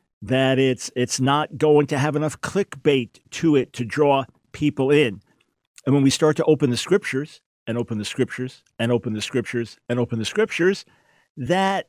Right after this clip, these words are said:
will get less viewers and less listeners than if, if we had just started blasting different people by name or tackled some really controversial subject.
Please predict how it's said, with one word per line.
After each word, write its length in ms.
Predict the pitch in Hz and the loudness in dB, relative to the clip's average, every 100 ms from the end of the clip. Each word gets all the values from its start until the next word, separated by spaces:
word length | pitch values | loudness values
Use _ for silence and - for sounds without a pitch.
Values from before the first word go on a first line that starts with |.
| - | 0
will 300 | 147 185 180 | 4 4 4
get 320 | 160 165 - | 2 2 0
less 320 | 135 156 180 - | 2 2 2 -4
viewers 720 | 113 131 135 139 185 170 - - | 0 4 4 4 2 -2 -8 -8
and 260 | 127 131 | -6 -2
less 300 | 123 151 - | 0 0 0
listeners 720 | 123 139 208 - 117 143 175 - _ _ _ | 0 2 2 0 -2 -2 -4 -10 _ _ _
than 280 | 123 160 170 | -2 0 0
if, 240 | 170 - - | -2 -4 -2
if 240 | 156 - | -2 -2
we 280 | 120 175 175 | -4 -2 -2
had 300 | 143 156 143 | 0 -2 0
just 240 | 147 147 | 0 -2
started 440 | - 143 147 - 104 | -4 -4 -4 -6 -4
blasting 460 | 127 143 139 143 | 0 0 -2 -2
different 320 | 135 143 135 113 | -2 -2 -4 -4
people 260 | 147 139 | -4 -2
by 240 | 107 131 131 | -2 0 2
name 440 | 131 135 143 135 | 2 2 2 0
or 80 | 117 | -2
tackled 380 | - 131 135 117 | -4 -6 -6 -8
some 140 | 123 | -6
really 180 | 127 123 | -2 -2
controversial 600 | 117 131 120 123 123 - | -2 -6 -4 -2 -4 -4
subject. 400 | 107 104 - - | -8 -8 -10 -16